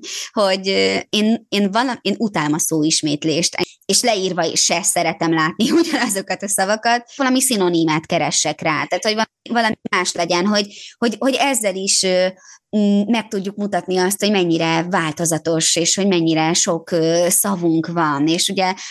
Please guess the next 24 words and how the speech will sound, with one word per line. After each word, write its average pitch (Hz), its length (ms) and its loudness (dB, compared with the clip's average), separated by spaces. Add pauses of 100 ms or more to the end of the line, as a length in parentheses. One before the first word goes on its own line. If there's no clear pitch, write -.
az, 233 240 0
hogy 180 160 -4
a 175 40 2
nyelv 175 380 2
az 165 200 0
egy 170 200 0
állandóan, 160 840 2
ö, 156 260 2 (340)
fejlődő, 180 800 2
és 160 280 2
hogy, 165 340 0
ö, 165 240 2
hogy 170 220 0
egy, 170 160 -2
egy 170 360 0
folyamatosan 196 600 0
újuló 185 640 2
dolog, 175 580 0 (320)
hogy 185 200 -2
e-, 180 180 2
ez 202 160 0
is 175 140 -2
annyira, 160 640 0
ö, - 80 -6